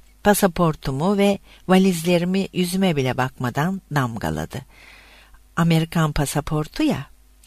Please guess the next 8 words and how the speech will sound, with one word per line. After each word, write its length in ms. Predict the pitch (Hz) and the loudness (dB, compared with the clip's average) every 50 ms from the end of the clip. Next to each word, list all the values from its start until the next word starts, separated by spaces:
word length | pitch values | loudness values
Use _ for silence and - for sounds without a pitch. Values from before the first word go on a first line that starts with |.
| - - - - - | -20 -20 -20 -6 0
Abrakadabra, 920 | - 208 196 202 202 196 190 - - 180 170 175 170 160 147 135 123 117 - - - _ | 2 2 4 4 2 2 2 2 0 2 2 4 2 2 0 -2 -6 -10 -12 -12 -14 _
adeta 720 | - 180 185 175 147 135 123 120 - - 143 139 127 135 139 | -2 0 0 0 0 -2 -6 -6 -4 -4 -4 -4 -4 -4 -6
büyü. 260 | 113 107 101 113 - - _ _ - - - - - - - | -6 -6 -6 -10 -12 -16 _ _ -20 -20 -20 -20 -20 -20 -10
Sizden 640 | - - - 262 233 220 - 269 269 269 254 208 - | -8 -4 -2 -2 -2 2 4 4 4 4 0 0 2
belki 360 | 214 226 220 214 - - 196 | 4 4 4 2 0 -2 0
nefret 380 | 190 190 - - 214 208 - - | 0 0 0 0 -2 -2 0 -2
ederler 480 | 139 127 139 131 123 120 123 123 - - | -2 0 0 -2 0 0 -2 -2 -4 -4
ama 320 | - 147 160 175 208 240 | -2 0 0 0 0 -2